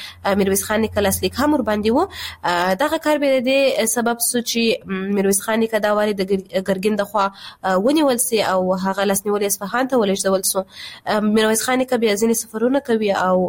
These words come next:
مخکې له دې هم، آه، اصفهان ته سفرونه کړي وو. وروسته بیا مکې ته ولاړی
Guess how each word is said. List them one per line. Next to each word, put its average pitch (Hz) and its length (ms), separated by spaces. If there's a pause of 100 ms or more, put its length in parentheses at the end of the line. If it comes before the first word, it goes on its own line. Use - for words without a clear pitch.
(140)
مخکې 202 280
له 202 140
دې 208 240
هم، 208 160 (340)
آه، 190 280
اصفهان 202 360
ته 208 60
سفرونه 226 440
کړي 233 220
وو. 190 220
وروسته 208 280
بیا 202 320
مکې 196 400
ته 277 80
ولاړی 196 380